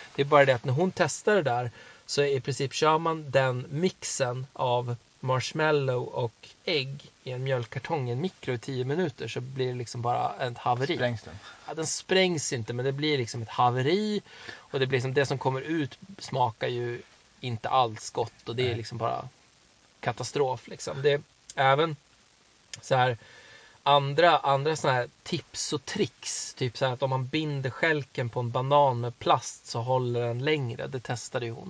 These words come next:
Speaker 2: Mhm.
Speaker 1: Och det, det stämmer inte alls. Man kan liksom doppa jordgubbar i vinäger så ska de hålla längre.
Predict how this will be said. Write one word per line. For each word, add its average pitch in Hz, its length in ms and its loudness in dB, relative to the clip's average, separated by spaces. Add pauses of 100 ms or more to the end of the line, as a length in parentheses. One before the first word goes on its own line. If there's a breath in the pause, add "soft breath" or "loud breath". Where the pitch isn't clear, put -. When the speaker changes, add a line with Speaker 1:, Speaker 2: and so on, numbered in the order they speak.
Speaker 2:
Mhm. 107 120 -6 (300 loud breath)
Speaker 1:
Och 127 120 -6
det, 123 260 0
det 123 260 -2
stämmer 135 300 -10
inte 120 200 -10
alls. 214 680 0 (640 loud breath)
Man 139 180 2
kan 135 280 2
liksom 127 440 -4
doppa 135 420 2
jordgubbar 135 760 -2
i 123 140 -2
vinäger 180 800 0
så 185 160 -6
ska - 140 -2
de 170 120 4
hålla 170 260 0
längre. 165 420 0